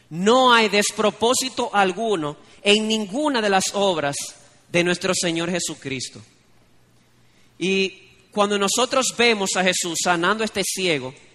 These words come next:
en dos etapas, cuando la realidad es que lo pudo haber hecho en una sola etapa, podemos estar seguros que un propósito Él tenía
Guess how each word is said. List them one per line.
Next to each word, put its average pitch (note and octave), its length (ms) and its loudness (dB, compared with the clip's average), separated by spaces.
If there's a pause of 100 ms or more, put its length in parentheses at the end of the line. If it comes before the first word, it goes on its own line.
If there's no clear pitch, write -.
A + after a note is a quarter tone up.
(200)
en G#3 260 0
dos A#3 300 2
etapas, F3+ 800 -2 (440)
cuando G3+ 280 2
la G3+ 100 6
realidad G#3 460 2
es B3 180 0
que A#3 240 2
lo G3+ 220 0
pudo C#4 240 -2
haber A3 260 0
hecho F#3+ 300 -2
en G#3 160 2
una C4 200 0
sola A3+ 260 -2
etapa, D3 580 -2 (840)
podemos A#3+ 480 2
estar A#3+ 400 2
seguros G3 540 0
que G3 160 0
un B3 160 -4
propósito G3+ 840 -4 (300)
Él F#3+ 180 -2
tenía F3+ 500 -2